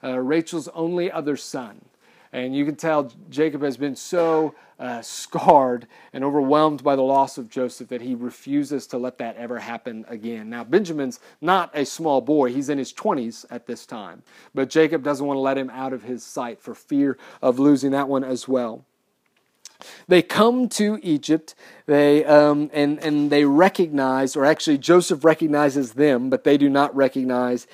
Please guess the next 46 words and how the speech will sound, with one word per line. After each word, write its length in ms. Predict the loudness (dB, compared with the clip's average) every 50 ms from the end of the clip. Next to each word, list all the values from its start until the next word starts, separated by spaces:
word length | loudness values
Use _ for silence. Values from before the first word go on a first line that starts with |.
| -20 _
him. 460 | _ 2 4 4 4 4 2 -4 -6 -10 -10 -16 -20 -4 -2
And 120 | 2 4
the 60 | 6
next 240 | 6 6 4 2 -2
three 160 | -2 -2 -2
chapters 600 | -2 -2 2 4 4 4 4 4 0 -2 -2 -2
are 40 | 0
going 160 | 0 0 0
to 40 | 2
be 100 | 2 2
describing 840 | 2 2 0 -2 0 2 4 6 8 6 6 4 2 0 0 0 0
these 180 | -2 -2 -4 -4
series 460 | -6 -2 0 2 2 2 2 0 -2
of 160 | -4 -4 -6
tests 640 | -4 -2 0 0 0 -2 -8 -18 -16 -14 -14 -14 -14 -16 -20 -20 -4 _
that 180 | 0 0 0
Joseph 480 | 0 4 6 8 8 6 4 -2 -6 -6
is 80 | -4
about 300 | -2 2 4 4 4 2
to 60 | 0 -8
put 280 | _ -4 -4 -2 -2
them 160 | -4 -6 -6
through 240 | -6 -4 -2 -2 -2
to 100 | -2 -4
determine 560 | -6 -8 -12 -8 -2 0 0 2 2 0 -2 -4 -10 -18 -8 -4
if 180 | -2 -2 -2
these 240 | -2 -4 -4 0 2
are 100 | 4 4
the 100 | 4 2
same 400 | -2 0 0 2 2 2 0 -4
kind 340 | -4 -2 0 2 2 2 0
of 140 | -2 -2 0
men 260 | 0 0 2 0 0
who 140 | -2 -4 -6
sold 320 | -2 0 2 2 2 2
him 100 | 0 -2
into 120 | -2 -4 -6
slavery 500 | -6 0 2 2 2 2 0 -2 -6 -6
two 180 | -8 -10 -4
decades 480 | -2 -2 -2 -2 -2 -4 -4 -4 -6 -10
ago, 400 | -8 -6 -4 -4 -4 -4 -6 -8 -14 -20 -20 -20 -16 -2 4
or 200 | 6 6 6 6
if 220 | 6 2 2 4
they 180 | 4 4 4 4
have 460 | 2 0 0 2 2 0 -2 -4 -6 _ _ _ _ _
changed. 720 | -8 -2 0 0 0 0 -2 -8 -12 -16 -18 -18 -18 -20